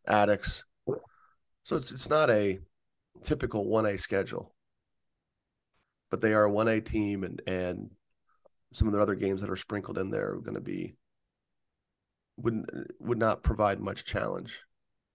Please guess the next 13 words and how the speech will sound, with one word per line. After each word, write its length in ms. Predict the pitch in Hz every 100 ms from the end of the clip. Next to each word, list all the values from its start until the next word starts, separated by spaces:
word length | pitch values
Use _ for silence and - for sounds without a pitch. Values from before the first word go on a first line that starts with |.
| _ _ _ _ _ _ _ _ _ _ _ _ _ _ _ -
That's 200 | - -
actually 200 | - 117
not 80 | 110
a 40 |
bad 220 | - 104
schedule. 440 | 98 - 120 - -
<laughs> 1300 | - - - - _ _ _ _ _ _ - - _ -
Not 120 | -
sure 180 | - 135
what 280 | 120 117 - - - -
Coach 220 | - 127
Jackson's 420 | - 131 117 - -
thinking. 360 | 127 127 -